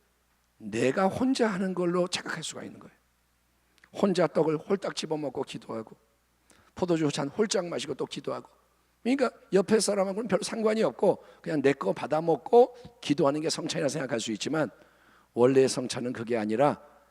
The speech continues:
한 덩어리의 빵, 떡, 떡이라는 말은 빵을 말합니다. 빵. 성경에서 떡은 빵을 말하는데, 빵은 결국 뭐냐?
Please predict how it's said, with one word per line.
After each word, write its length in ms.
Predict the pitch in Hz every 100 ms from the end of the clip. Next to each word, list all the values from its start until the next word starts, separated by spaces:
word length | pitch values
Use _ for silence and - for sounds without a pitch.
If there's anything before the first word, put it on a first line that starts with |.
| _ _
한 400 | - - 214 202
덩어리의 600 | 160 143 139 131 147 143 165 _ -
빵, 280 | 135 151 - _ _ _ -
떡, 400 | 185 170 - -
떡이라는 480 | 196 180 180 175
말은 380 | 156 143 160 254 - - -
빵을 320 | 151 160 160
말합니다. 540 | 107 90 92 - - _ _ _ _ _ _
빵. 280 | 123 107 - - _ _ _ _ _ -
성경에서 640 | - 139 131 123 139 156 - _ -
떡은 420 | 170 156 175 196 -
빵을 320 | 165 175 185
말하는데, 440 | 151 131 135 139
빵은 440 | 156 185 196 214 208
결국 280 | 208 170
뭐냐? 240 | 160 117